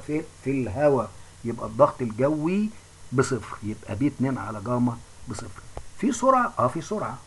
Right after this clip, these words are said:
اللي هي في اتنين سكويرد على اتنين جي. ويبقى هنا كل الطاقة اللي عندي عند القطاع واحد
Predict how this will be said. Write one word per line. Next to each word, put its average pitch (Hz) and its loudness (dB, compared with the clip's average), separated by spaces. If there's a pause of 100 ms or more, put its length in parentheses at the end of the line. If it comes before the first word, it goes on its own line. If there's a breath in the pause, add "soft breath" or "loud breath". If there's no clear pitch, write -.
(220)
اللي 110 -2
هي 127 2
في 120 2
اتنين 117 -2 (240)
سكويرد 117 -2
على 110 -2 (180)
اتنين 107 -6 (180)
جي. 90 -8 (1500 loud breath)
ويبقى 185 4
هنا 165 4 (120)
كل 190 8
الطاقة 139 8
اللي 123 4
عندي 127 4
عند 135 0
القطاع 131 2
واحد 175 4